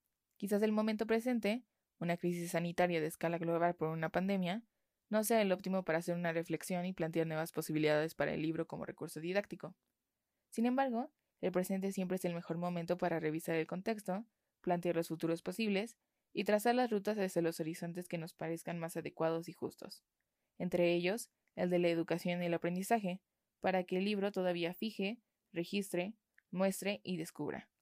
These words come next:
pero que especialmente continúe acompañando el aprendizaje, que siga siendo uno de los usos que lo mantengan vivo. Si a la escucha le interesa saber más sobre la edición de libros didácticos en México,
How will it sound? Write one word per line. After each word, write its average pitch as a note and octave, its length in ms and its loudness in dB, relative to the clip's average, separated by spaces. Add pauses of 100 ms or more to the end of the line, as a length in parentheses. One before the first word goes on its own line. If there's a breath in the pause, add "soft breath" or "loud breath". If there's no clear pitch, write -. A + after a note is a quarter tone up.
(300)
pero F#3+ 220 4
que G3 80 0
especialmente G3 840 2 (340)
continúe F#3 420 2
acompañando E3+ 580 0
el E3 80 2
aprendizaje, F3 680 -2 (440)
que F#3 100 0
siga G#3+ 320 2
siendo F#3 320 0
uno F3 160 0
de E3+ 80 0
los D#3+ 220 -2
usos E3+ 240 -6
que E3+ 80 -6
lo D#3 100 -4
mantengan D#3+ 500 -4
vivo. - 280 -8 (1500)
Si B3+ 120 2
a B3+ 40 6
la B3 80 6
escucha C#4+ 320 2
le F#4+ 80 4
interesa G3 340 2
saber F3+ 300 0
más F3+ 180 0
sobre F3+ 220 0
la E3+ 100 0
edición F#3 380 -4
de G3+ 80 2
libros F#3 300 0
didácticos F3 520 -2
en E3+ 140 -6
México, F#3+ 420 -4